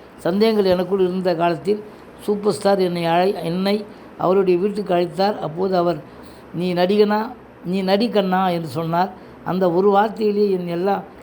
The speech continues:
இன்செக்யூரிட்டிகளும் உடைந்து விட்டது. அன்றே என்ன நடந்தாலும் இந்த படத்தை நான் செய்ய வேண்டும் என்று முடிவு செய்தேன். இந்த படத்தின் வெற்றியை முழுவதுமாக சூப்பர் ஸ்டாருக்கு அர்ப்பணிக்கிறேன். இயக்குனர் மதனுக்கு நன்றி. டூரிஸ்ட் ஃபேமிலி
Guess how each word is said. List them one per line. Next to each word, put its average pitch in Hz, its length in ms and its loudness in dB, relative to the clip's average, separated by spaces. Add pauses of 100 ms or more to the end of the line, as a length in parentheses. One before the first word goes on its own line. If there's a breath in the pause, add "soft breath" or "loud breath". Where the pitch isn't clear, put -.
(160)
இன்செக்யூரிட்டிகளும் 202 1000 2
உடைந்து 196 260 2
விட்டது. 165 480 -2
அன்றே 175 420 2 (440 loud breath)
என்ன 214 380 0 (100)
நடந்தாலும் 202 640 2 (120)
இந்த 175 140 -4
படத்தை 185 360 -4
நான் 175 220 -4
செய்ய 196 260 2
வேண்டும் 190 280 0 (320 loud breath)
என்று 165 120 -10
முடிவு 185 240 0
செய்தேன். 165 400 0 (360 loud breath)
இந்த 160 120 -4
படத்தின் 196 400 -2
வெற்றியை 185 360 0
முழுவதுமாக 190 540 0
சூப்பர் 185 320 -4
ஸ்டாருக்கு 175 360 -2
அர்ப்பணிக்கிறேன். 165 520 -4 (440 loud breath)
இயக்குனர் 196 520 0
மதனுக்கு 185 380 0
நன்றி. 165 400 -2 (380 loud breath)
டூரிஸ்ட் 220 320 -2
ஃபேமிலி 196 400 0